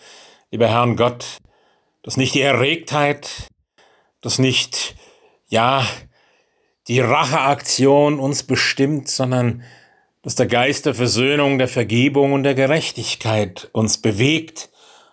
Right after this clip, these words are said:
und dass wir immer wieder nach Wegen des Austauschs und des Friedens suchen. Herr, gib uns Kraft und Weisheit dazu,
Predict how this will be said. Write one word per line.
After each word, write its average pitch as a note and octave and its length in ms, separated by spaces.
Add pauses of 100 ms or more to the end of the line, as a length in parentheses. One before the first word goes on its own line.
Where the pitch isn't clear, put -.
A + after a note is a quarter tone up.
(140)
und B2+ 140
dass A#2+ 120
wir B2 80
immer B2+ 220
wieder C3+ 320
nach A#2 340
Wegen A#2+ 440
des - 300
Austauschs A#2+ 920
und A2 160
des B2 180
Friedens F2+ 440
suchen. F#2+ 400 (440)
Herr, E3+ 200
gib C3 260
uns B2 280
Kraft - 420
und B2 260
Weisheit F2 520
dazu, - 460